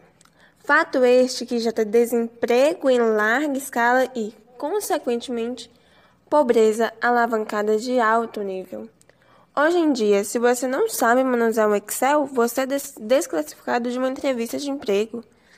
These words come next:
Se o contratante olhar no seu currículo que não tem algo relacionado à tecnologia, principalmente Excel e os conhecimentos básicos de informática,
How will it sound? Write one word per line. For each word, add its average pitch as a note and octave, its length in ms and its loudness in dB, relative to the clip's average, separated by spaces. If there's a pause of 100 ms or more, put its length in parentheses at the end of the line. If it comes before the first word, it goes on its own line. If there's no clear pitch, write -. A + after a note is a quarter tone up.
(400)
Se C4 560 -6 (480)
o B3+ 80 0
contratante D4+ 840 -2
olhar A3+ 420 -4 (420)
no A#3+ 200 2
seu B3+ 480 4 (1200)
currículo B3+ 720 0
que B3+ 200 -6
não D#4 260 0
tem A#3+ 480 -2 (100)
algo C#4 340 4
relacionado A3+ 520 2
à G#3 60 0
tecnologia, G#3+ 720 -2
principalmente C4 840 -6
Excel A3+ 640 0
e A3 40 -2
os A3 120 -8
conhecimentos A3+ 800 -6
básicos A#3 720 0 (480)
de A3+ 140 -4
informática, A3+ 920 0